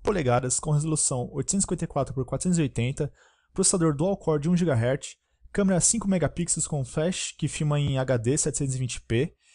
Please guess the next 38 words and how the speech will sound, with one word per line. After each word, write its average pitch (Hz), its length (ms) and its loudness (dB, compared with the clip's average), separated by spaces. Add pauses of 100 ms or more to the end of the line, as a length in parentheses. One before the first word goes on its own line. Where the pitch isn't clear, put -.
(160)
câmera 196 240 4
frontal 143 560 0
V 143 160 2
G 143 180 2
A, 123 220 0 (400)
tecnologia 180 560 4
de 151 140 0
som 147 320 2
X-Loud, 131 640 -2 (340)
pesa 160 220 4
cento 226 260 2
e 220 40 -2
dez 151 200 4
gramas 151 340 0
com 143 200 0
doze 170 320 4
milímetros 151 280 0
de 151 60 0
espessura, 143 640 0 (400)
e 175 120 4
ele 202 200 4
vem 185 160 2
com 196 200 0
Android 165 340 2
Gingerbread, 139 720 2
mas 135 240 0
recebe 151 420 2
Android 151 560 0
quatro - 240 -4
ponto 151 160 0
zero 143 300 2
em 170 100 4
breve. 110 460 0 (100)
Agora 175 360 0
é - 20 0
a 180 60 0
vez 170 240 2
do 165 100 2